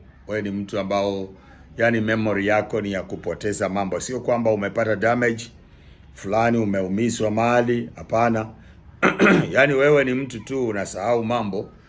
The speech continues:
unaweza chukua sehemu ya hiyo tawi lake, jani lake unachukua,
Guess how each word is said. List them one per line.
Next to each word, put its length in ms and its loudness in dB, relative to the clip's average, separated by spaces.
unaweza 320 4
chukua 600 0
sehemu 680 -4
ya 500 0
hiyo 360 0
tawi 480 -4
lake, 540 -2
jani 300 -4
lake 380 2
unachukua, 720 0